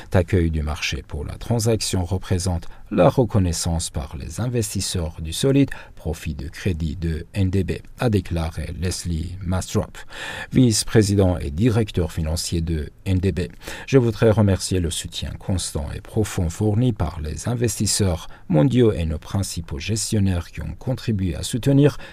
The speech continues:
cette émission très réussie », a-t-il ajouté. L'opération survient alors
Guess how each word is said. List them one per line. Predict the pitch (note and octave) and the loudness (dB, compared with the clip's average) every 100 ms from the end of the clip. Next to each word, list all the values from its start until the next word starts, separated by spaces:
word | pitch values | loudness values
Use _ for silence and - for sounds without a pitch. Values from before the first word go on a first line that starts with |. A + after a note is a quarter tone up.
| - | -10
cette | - D2 E2 | -8 -6 -2
émission | - B2+ G#2+ - F#2+ E2+ E2 | 0 2 2 0 -2 -2 -4
très | - E2+ D#2 | -4 -4 -4
réussie », | - B2+ G#2+ - - E2 D#2+ - | -2 0 0 0 -2 -4 -6 -8
a-t-il | F2 E2+ F#2 | -8 -4 -2
ajouté. | F2+ - - - - - | -2 -4 -6 -8 -10 -4
L'opération | C#3+ C3+ A#2+ A2 G#2+ G2 | 2 4 4 4 2 0
survient | - F#2 F#2+ E2+ | 0 -2 0 0
alors | E2+ E2 E2 | 2 0 -2